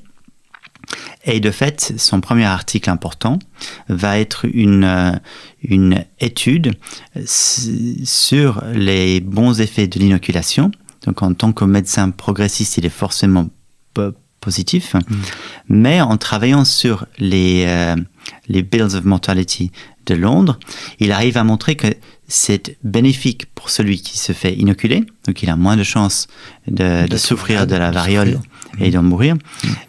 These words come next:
Speaker 1: Euh, par contre, pour la santé publique, c'est une catastrophe parce que le fait d'inoculer régulièrement des, des jeunes fait en sorte que la,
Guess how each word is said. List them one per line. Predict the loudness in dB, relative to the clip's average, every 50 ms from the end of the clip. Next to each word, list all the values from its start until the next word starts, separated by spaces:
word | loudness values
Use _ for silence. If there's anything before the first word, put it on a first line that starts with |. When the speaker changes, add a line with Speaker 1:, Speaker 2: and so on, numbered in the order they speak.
| -4
Speaker 1:
Euh, | -4 -4
par | -2 -4 -6 -4 0
contre, | 0 2 2 2 -2 -4
pour | -4 -4
la | -2 -2
santé | 0 0 0 0 -2
publique, | -2 -2 0 0 -2 -2
c'est | -2 -4 -4 -2 -2
une | -2 0
catastrophe | -2 -2 -4 -4 -6 -6 -6 -6 -6 -6 -6 -10 -12 -8
parce | -6 -4 -4 -2
que | -2 0 0 0 0 -2 -6 -14 -18 -18 -18 -18 -20 -10 -4
le | -2 -2 -2
fait | -2 -2 -2 -2 -2 -4 -6 -4
d'inoculer | 0 2 4 4 2 2 0 -2 0 2 2 0
régulièrement | 0 0 0 0 2 2 4 4 4 4 4 2 0 -2 -2
des, | 0 0 0 2 2 0 0 0 0 0 -2 -2 -2 -4 -4 -6 -8 -8 -6
des | -4 -2 0 0 0
jeunes | 2 2 2 4 4 4 2 0 -4 -14 -18 -18 -18 -20 -14 -10 -8 -8 -8 -8
fait | -6 -4 -2 -2 -2 -2 -4 -8 -14 -10 -6
en | -4 -4
sorte | -2 -2 -4 -4 -6
que | -4 -2
la, | -2 0 0 0 -2 -2 -4